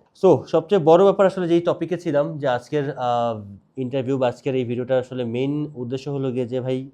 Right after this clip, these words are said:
কোন ইউনিভার্সিটি অ্যাপ্লাই করবেন, অনেক টাকা তো খরচ করে ফেলছেন, এই টাকাটা কি আসলে কি জলে যাচ্ছে, নাকি আসলে আপনার উচিত আসলে একটা অ্যাপ্লিকেশনের আগে একটা সঠিক ইউনিভার্সিটি চয়েস করা?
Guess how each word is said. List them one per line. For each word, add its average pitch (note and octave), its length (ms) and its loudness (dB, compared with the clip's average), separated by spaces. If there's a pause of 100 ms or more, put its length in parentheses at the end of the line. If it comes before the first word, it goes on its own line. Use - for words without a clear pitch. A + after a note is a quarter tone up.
(160)
কোন E3+ 160 -2
ইউনিভার্সিটি B2+ 340 -4
অ্যাপ্লাই G2+ 260 -8
করবেন, E2+ 340 -14 (180)
অনেক D3 220 -2
টাকা C3+ 180 -2
তো C3+ 80 -6
খরচ A#2+ 280 -8
করে D3+ 220 0
ফেলছেন, F#2+ 340 -10 (340)
এই C#3 140 -4
টাকাটা C#3 260 -2
কি C#3 120 -2
আসলে C3+ 260 -4
কি C#3 100 -8
জলে B2 240 0
যাচ্ছে, B2 320 -6 (200)
নাকি A2+ 300 -6
আসলে B2 480 -2
আপনার A2+ 480 -2
উচিত C3 320 -8
আসলে A#2 180 -10
একটা A#2 460 -2 (100)
অ্যাপ্লিকেশনের C3+ 600 -8
আগে A#2 140 -6
একটা A2+ 160 -10
সঠিক A2+ 360 -12
ইউনিভার্সিটি A2 400 -10
চয়েস F2 280 -12
করা? F2 220 -16